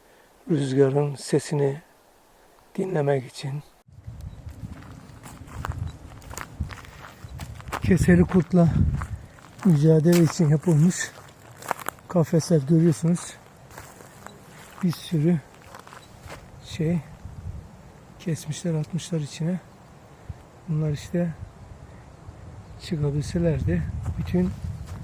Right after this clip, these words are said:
şeylere yayılacaklardı, ağaçlara. Bayağı bir kurt görünüyor.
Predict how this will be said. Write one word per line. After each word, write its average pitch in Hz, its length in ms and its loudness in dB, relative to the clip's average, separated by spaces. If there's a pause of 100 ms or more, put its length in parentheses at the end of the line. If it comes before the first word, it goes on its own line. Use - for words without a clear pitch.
(600)
şeylere 143 420 -2
yayılacaklardı, 147 760 0 (340)
ağaçlara. 143 520 -4 (1600)
Bayağı 147 360 2
bir 170 120 2 (1160)
kurt - 260 2
görünüyor. 151 400 4